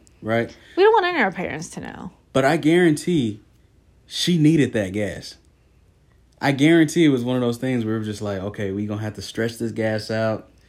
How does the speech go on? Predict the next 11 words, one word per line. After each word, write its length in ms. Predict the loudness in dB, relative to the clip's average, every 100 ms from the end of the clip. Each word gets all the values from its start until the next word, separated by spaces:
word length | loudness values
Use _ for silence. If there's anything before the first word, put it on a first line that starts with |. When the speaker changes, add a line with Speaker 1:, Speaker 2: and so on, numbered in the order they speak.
| _ _ _
Speaker 1:
for 220 | _ -6 -4
this 240 | -4 -4
long." 540 | -4 -2 -2 -2 -6 -10 _ _ _ _ _ -10 -10 _
Filled 220 | -2 -2
it 80 | -4
up. 180 | -8 _ _ _ _
Speaker 2:
Yeah. 360 | -10 -8 -8 -12 -16 _ _ _ _ _ -14 -6
Your 140 | -6
parents 320 | -6 -6 -6
love 280 | -8 -12 -14
me. 280 | -18 -16